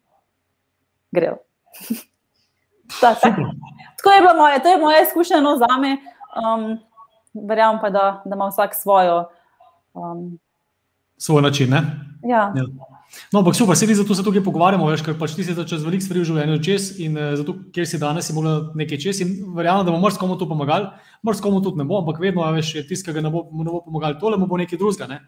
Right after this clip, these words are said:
Speaker 2: Ker vsak lahko najde, bom rekel, v tem pogovoru sem prepričan, no, ko se danes pogovarjava, ogromno vrednosti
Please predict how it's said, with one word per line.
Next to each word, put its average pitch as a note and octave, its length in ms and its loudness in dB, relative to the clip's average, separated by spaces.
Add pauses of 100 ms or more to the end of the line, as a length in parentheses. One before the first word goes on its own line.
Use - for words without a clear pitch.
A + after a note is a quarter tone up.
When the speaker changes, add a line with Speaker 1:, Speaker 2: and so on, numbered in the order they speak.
(340)
Speaker 2:
Ker - 120 -16
vsak F#3+ 200 -2
lahko F#3+ 200 -4
najde, F3 220 -2
bom E3+ 100 -4
rekel, E3+ 200 -4
v D#3+ 40 -8
tem G3+ 120 -2
pogovoru F3 280 0
sem E3 140 -6
prepričan, D3+ 380 -6
no, D3 80 -4
ko D3 40 -16
se E3 80 -10
danes F3 220 -4
pogovarjava, D#3 540 -2
ogromno F#3+ 360 0
vrednosti F3+ 460 -2